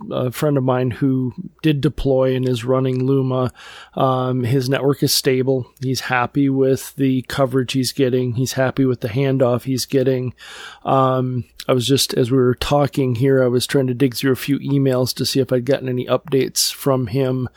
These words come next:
um, as far as all the feature content, uh, as far as the app goes. But,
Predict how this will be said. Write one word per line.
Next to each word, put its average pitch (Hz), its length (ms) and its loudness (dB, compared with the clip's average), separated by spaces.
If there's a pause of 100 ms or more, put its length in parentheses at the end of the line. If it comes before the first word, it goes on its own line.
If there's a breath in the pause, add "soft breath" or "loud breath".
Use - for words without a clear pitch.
(420 loud breath)
um, 131 380 0
as - 180 -2
far 131 240 2
as 127 160 0
all 131 240 2
the 123 100 -2
feature 135 500 0
content, 135 1000 0
uh, 127 360 2
as 127 160 -2
far 131 200 2
as 123 100 -2
the 127 100 -2
app 127 380 -2
goes. 127 420 2
But, - 360 -2